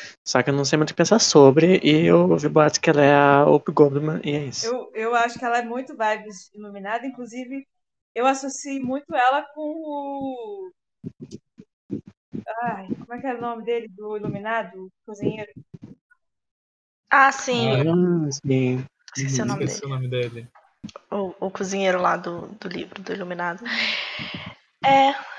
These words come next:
Speaker 3: é, assim, eu acho que ela é uma iluminada, sim. Apesar de eu não, eu não me lembro se existem esse, essa citação, esse tipo de, de, de caracterização dela ao longo, na,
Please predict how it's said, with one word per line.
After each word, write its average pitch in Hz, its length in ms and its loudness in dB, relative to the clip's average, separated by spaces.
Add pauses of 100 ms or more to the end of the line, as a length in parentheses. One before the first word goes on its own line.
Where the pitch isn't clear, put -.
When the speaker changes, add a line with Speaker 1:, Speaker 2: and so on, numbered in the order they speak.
(260)
Speaker 3:
é, 247 280 4 (160)
assim, - 320 0
eu 285 160 10
acho 269 240 6
que - 80 -2
ela 311 100 2
é 311 40 2
uma 320 200 0
iluminada, 254 800 0 (500)
sim. - 340 -10 (600)
Apesar 185 360 -2
de 185 140 -6
eu 196 60 -2
não, 202 320 -4
eu 202 100 4
não 214 80 4
me 226 140 4
lembro 190 440 2
se - 200 -4
existem 185 720 -4
esse, 180 480 -6
essa - 200 -4
citação, - 600 -10
esse - 200 -4
tipo - 340 -10
de, 180 420 -8
de, 185 260 -10 (480)
de 185 140 -12
caracterização 175 1000 -6
dela 196 480 -12
ao 185 160 -6
longo, 180 380 -8
na, 190 500 -8